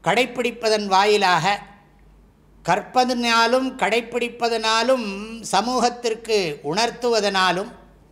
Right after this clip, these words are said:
இந்த ஹிந்து மதத்தை நம்முடைய வாழ்க்கையில் நன்றாக, சிறப்பாக வெளிப்படுத்தி, வெறும் சொல்லளவில் ஹிந்துக்களாக இல்லாமல் உயிரோட்டத்தோடு கூடிய ஹிந்துக்களாக வாழ்வதற்கு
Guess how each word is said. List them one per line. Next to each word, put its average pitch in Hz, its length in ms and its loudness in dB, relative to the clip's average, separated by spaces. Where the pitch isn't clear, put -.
இந்த 190 480 2
ஹிந்து 214 360 -2
மதத்தை 190 800 -2
நம்முடைய 185 560 2
வாழ்க்கையில் 214 800 0
நன்றாக, 214 500 0
சிறப்பாக 233 680 2
வெளிப்படுத்தி, 202 880 -2
வெறும் 240 320 2
சொல்லளவில் 262 640 2
ஹிந்துக்களாக 226 720 -2
இல்லாமல் 208 760 -2
உயிரோட்டத்தோடு 277 1000 2
கூடிய 226 380 0
ஹிந்துக்களாக 214 760 2
வாழ்வதற்கு 185 960 -2